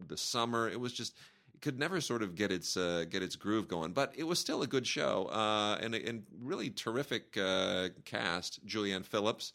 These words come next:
who, of course, was once married to Bruce Springsteen, along with Cela Ward, who can do no wrong,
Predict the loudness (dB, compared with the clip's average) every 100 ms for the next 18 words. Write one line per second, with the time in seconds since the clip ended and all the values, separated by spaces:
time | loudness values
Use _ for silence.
0 | -14 -20 -12 -8 0 2 4 2 0 -2
1 | 0 0 2 0 -4 -4 -2 0 0 2
2 | 2 2 2 0 0 -2 0 0 2 4
3 | 6 6 2 -4 0 0 2 4 4 4
4 | 4 4 4 0